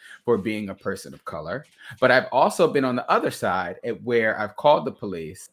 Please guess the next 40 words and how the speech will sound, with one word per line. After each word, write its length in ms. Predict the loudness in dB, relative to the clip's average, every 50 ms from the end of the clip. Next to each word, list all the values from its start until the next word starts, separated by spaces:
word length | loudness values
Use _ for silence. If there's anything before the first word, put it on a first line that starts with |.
| _ -4
I 180 | -2 -2 -2
was 200 | -4 -6 -10 -8 -8
actually 500 | -10 -10 -10 -12 -12 -10 -10 -10 -10 -12
in 100 | -14 -14
a 40 |
position 600 | -14 -16 -12 -12 -10 -12 -10 -12 -12 -12 -12 -14
w-, 180 | -16 -18 -20 -20 _ _ -10
at 180 | -10 -10 -10
my 180 | -10 -10 -10 -10
job 560 | -10 -6 -4 -4 -4 -4 -6 -10 -14 -18 -20 _ _ _ _ _
where 680 | -10 -8 -6 -6 -6 -6 -6 -6 -6 -8 -8 -8 -10 -14 _ _ _ _ _ -10
I 440 | -6 -2 0 0 0 0 0 -2
was 400 | -6 -8 -8 -6 -6 -6 -8 -10 _ -20
attacked 400 | -20 -20 _ -8 -8 -6 -8 -8 -16 _ _ _ _ _ _ _ _ -12
while 240 | -10 -10 -10 -10
working. 480 | -12 -12 -12 -12 -12 -16 -20 -20 -20 -20
It 140 | -18 -18 -14
was 400 | -12 -12 -12 -12 -14 -16 -20 -20 _ _ _ _ _ _ -14
maybe, 240 | -12 -10 -10 -10 -10
like, 220 | -12 -12 -14 -16
a 20 | -16
month 300 | -14 -14 -14 -12 -12 -12
and 100 | -12 -10
a 20 |
half 280 | -10 -12 -12 -12 -14 -16
ago. 300 | -16 -16 -16 -16 -16 -16
She's, 260 | -16 -16 -16 -16 -16 -20 _ -20 -20 -20 _ -12
this 240 | -12 -12 -12 -12
woman 320 | -10 -8 -4 -4 -4 -4 -6
is 160 | -8 -10 -12
a 60 | -8
white 200 | -6 -6 -6 -6
woman. 320 | -6 -8 -8 -6 -6 -8 -8
She 520 | -8 -8 -6 -6 -4 -4 -4 -6 -8 _ _ _ _ -20 -20 _ -8
must 260 | -8 -6 -6 -6 -8
have 120 | -10 -10 -6
thought 280 | -4 -4 -4 -4 -6
that 80 | -6 -6
I 100 | -6 -6
was 380 | -4 -4 -6 -6 -8 -8 -12